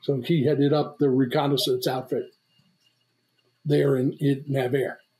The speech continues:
So after that, they were looking to fill a billet out on the West Coast. There was some problems, and some guy was leaving and everything.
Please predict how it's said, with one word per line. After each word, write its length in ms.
So 340
after 280
that, 340
they 100
were 140
looking 540
to 180
fill 260
a 40
billet 440
out 160
on 140
the 60
West 300
Coast. 640
There 100
was 160
some 160
problems, 600
and 120
some 200
guy 160
was 260
leaving 380
and 120
everything. 240